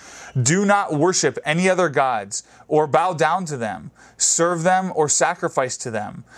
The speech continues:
But the Lord, who brought you up out of Egypt with mighty power and outstretched arm, is the one you must worship. To him you shall bow down, and to him offer sacrifices.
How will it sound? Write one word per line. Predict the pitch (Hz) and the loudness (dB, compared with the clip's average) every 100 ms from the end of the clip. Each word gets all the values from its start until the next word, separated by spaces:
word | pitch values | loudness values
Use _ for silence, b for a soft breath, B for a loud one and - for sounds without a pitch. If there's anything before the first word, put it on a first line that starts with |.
| B B 135 | B B 2
But | 165 143 | 2 4
the | 156 | 2
Lord, | 156 190 147 123 | 4 2 0 -2
who | 147 | -2
brought | 139 135 160 180 | 0 2 2 2
you | 208 190 | 2 4
up | 170 | 4
out | 170 170 | 2 2
of | 147 | -2
Egypt | 143 127 123 104 123 | -6 -4 -4 -4 -6
with | 123 | -4
mighty | 131 135 160 196 | 0 0 2 -4
power | 156 135 131 123 | 0 0 2 0
and | 123 123 | -2 -2
outstretched | 147 170 - 175 156 - | 0 0 0 0 0 -2
arm, | 135 117 107 110 B B B | 0 0 -2 -10 B B B
is | - 143 135 | -2 0 2
the | |
one | 143 151 175 190 180 | 2 2 2 0 -4
you | 151 160 | 0 0
must | 151 147 - | 2 2 0
worship. | 139 147 - 104 - - B B - | -2 -2 0 -2 -4 -20 B B -4
To | 156 | -2
him | - 175 196 | 2 2 2
you | 185 | 2
shall | - 147 127 | 2 2 2
bow | 131 120 | 0 2
down, | 117 110 101 104 b b | 0 -2 -6 -12 b b
and | 147 143 | -2 0
to | |
him | 151 170 208 180 | 0 0 2 2
offer | 151 139 | 0 0
sacrifices. | 127 131 120 123 127 113 - 73 80 | 0 0 0 -6 -4 -4 -6 -8 -10